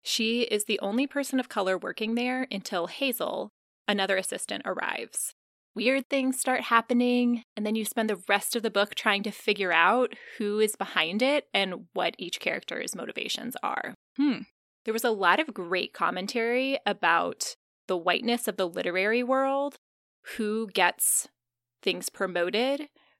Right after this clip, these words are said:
Speaker 1: who's making those choices, and also what it is like to be the only person of color in a workplace. In terms of what I didn't like,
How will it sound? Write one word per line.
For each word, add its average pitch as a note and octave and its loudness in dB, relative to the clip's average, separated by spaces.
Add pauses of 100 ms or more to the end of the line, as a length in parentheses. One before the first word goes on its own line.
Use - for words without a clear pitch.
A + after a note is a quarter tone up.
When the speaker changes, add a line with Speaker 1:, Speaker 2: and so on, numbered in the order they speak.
(120)
Speaker 1:
who's G3+ -2
making F#3+ 0
those F3+ 0
choices, - -2 (540)
and G3 2
also G#3+ 4
what F#3+ 2
it G3 0
is G3 -4
like E3+ 0
to - -8
be G3+ -2
the F3+ -2
only F3+ -6
person F#3 -6
of C#3 -10
color E3+ -2
in E3+ -6
a D#3+ -6
workplace. - -8 (580)
In B3+ 4
terms D#4 -2
of G4 -2
what F#4+ 4
I E4 0 (120)
didn't A3+ 2
like, D4+ -4